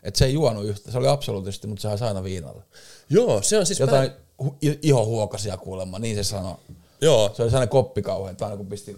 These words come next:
Speaker 1: näin, tota, luistimiikin ja katto näin, niin sit kun se katto silmiin, niin se vaan jat-, sit se puhe vaan tuli ja tuli ja tuli, sit oli, että ei vittu.
Speaker 2: Joo.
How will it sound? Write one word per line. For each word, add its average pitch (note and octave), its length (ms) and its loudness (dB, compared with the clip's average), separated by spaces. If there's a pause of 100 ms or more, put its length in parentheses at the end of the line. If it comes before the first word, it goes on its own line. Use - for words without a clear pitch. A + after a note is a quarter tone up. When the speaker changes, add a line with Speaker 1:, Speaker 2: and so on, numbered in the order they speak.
(120)
Speaker 1:
näin, G#2+ 260 -10 (840)
tota, - 300 -10 (120)
luistimiikin G#2 680 -2
ja G#2+ 100 -6
katto A#2 320 -12
näin, G#2 300 -10
niin G2+ 160 -18 (240)
sit - 80 -18
kun C3+ 120 -6
se B2+ 80 -4
katto B2 260 -6
silmiin, G#2+ 380 -2
niin F#2+ 80 -12
se G2+ 160 -8
vaan G2 180 -4
jat-, F#2 260 -10
sit G#2 220 -12
se G2 100 -14 (120)
puhe G#2 300 -4
vaan E2+ 200 -6 (380)
tuli A2 220 -4
ja F2+ 80 -4
tuli E2+ 260 -10
ja D#2 80 -8
tuli, D2 260 -12
sit - 160 -14
oli, E2+ 160 -18
että - 140 -18
ei G#2+ 260 -16
vittu. - 300 -18 (220)
Speaker 2:
Joo. C3+ 320 0